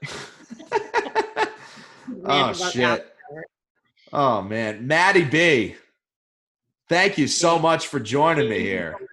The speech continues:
Speaker 2: We'll do
Speaker 1: Fo-
Speaker 2: this again soon.
Speaker 1: Yeah, we definitely will. Follow, follow the, uh, follow the podcast at, at H C T B Pod on Instagram and Twitter. And, uh, if you wanna follow me, at J Lang two zero, also on Instagram and Twitter.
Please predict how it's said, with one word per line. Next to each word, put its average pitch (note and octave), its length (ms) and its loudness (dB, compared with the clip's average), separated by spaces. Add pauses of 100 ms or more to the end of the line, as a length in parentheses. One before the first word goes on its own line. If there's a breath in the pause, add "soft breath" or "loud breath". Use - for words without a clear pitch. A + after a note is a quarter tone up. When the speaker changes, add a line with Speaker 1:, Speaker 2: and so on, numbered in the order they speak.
(720)
Speaker 2:
We'll G#3 140 -2
do G#3+ 80 -6
Speaker 1:
Fo- D#4+ 80 4
Speaker 2:
this C4 160 -2
again A#3 340 -2
soon. F#3 460 -4 (200)
Speaker 1:
Yeah, C#3 200 4
we B2+ 140 2
definitely D3+ 480 0
will. C3 260 2
Follow, E3 560 2
follow D#3 500 2
the, D3 340 0
uh, C#3 280 2
follow C#3 280 -2
the C3 120 -4
podcast C#3 640 -2
at, B2+ 160 -6
at C3+ 300 0 (400)
H C#3+ 360 -4
C C#3+ 200 -2
T C#3 220 -4
B C3 220 -2
Pod C3 380 0
on G#2 140 -2
Instagram A#2+ 680 -6
and A2 280 -10
Twitter. A2+ 640 -10
And, G2+ 260 -10
uh, G2+ 240 -6 (120)
if G#2+ 140 -12
you A#2 100 -8
wanna A#2 160 -4
follow A#2+ 300 -2
me, B2 280 -4
at G#2+ 220 -4
J A#2+ 180 -6
Lang B2 300 -8
two B2 160 -8
zero, A2+ 360 -6
also A#2+ 360 -4
on G2 100 -6
Instagram F2 360 -12
and D#2 140 -20
Twitter. D2 340 -20